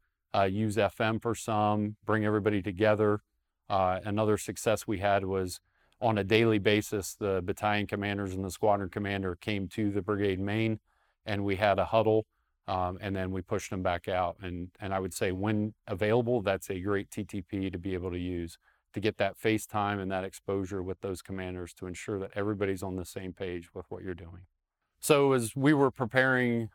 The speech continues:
uh, when we found out that we were going to the Joint Readiness Training Center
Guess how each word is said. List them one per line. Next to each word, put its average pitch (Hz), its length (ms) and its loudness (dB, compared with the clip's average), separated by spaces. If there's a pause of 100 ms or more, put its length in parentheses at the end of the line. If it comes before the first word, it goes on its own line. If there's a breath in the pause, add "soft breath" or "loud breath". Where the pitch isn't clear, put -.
(160)
uh, 110 320 2 (540)
when 143 320 4
we 170 120 6
found 135 360 4
out 113 300 4
that 113 140 -2
we 113 140 2
were 113 160 2
going 107 300 0
to - 160 -8
the 101 100 -2
Joint 104 240 -2
Readiness 98 400 -2
Training 98 340 -6
Center 95 440 -4